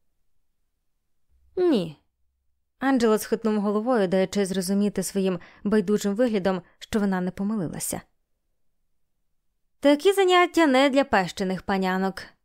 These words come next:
Отже, він вважає її пещеною панянкою. Джесіка двічі відкрила рота, щоб відповісти, але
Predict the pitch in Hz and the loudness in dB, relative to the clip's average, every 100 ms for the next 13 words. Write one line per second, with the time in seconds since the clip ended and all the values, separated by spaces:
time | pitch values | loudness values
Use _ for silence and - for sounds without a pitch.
0 | _ _ _ _ _ _ _ _ _ _ | _ _ _ _ _ _ _ _ _ _
1 | _ _ _ 185 208 220 214 202 202 190 | _ _ _ -8 -6 0 0 2 0 0
2 | 214 254 277 269 285 - 180 185 202 190 | 0 2 2 0 0 -2 -4 -2 -4 -4
3 | 180 202 175 156 156 - 170 185 - _ | -4 -4 -6 -6 -10 -10 -6 -6 -8 _
4 | _ _ - 226 220 226 208 196 226 220 | _ _ -2 0 0 0 -2 0 -2 0
5 | 202 - 208 202 208 247 214 175 202 190 | -4 -2 0 2 2 2 0 -4 -2 -4
6 | 190 202 202 - 226 196 196 | -2 -2 -2 0 0 2 0